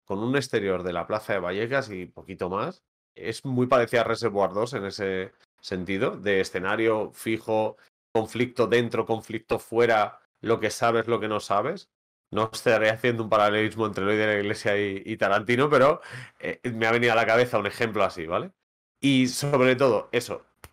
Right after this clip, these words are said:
mm, es muy costumbrista, eh, son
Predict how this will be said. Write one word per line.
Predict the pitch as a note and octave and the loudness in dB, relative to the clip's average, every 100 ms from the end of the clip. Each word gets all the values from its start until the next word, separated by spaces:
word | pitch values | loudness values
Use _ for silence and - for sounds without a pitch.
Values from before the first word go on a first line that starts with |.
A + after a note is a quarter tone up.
| _ | _
mm, | B2+ C3 B2+ - | -8 -8 -6 0
es | F3 | 2
muy | F3 D3 | 2 2
costumbrista, | C#3+ C#3 D#3 G3+ G3 F#3+ F#3 F3 - _ - | 0 0 2 2 4 6 6 4 -6 _ -16
eh, | - C3+ C3+ C3 - | -2 2 2 0 -6
son | - D3 C#3 | -4 -4 -4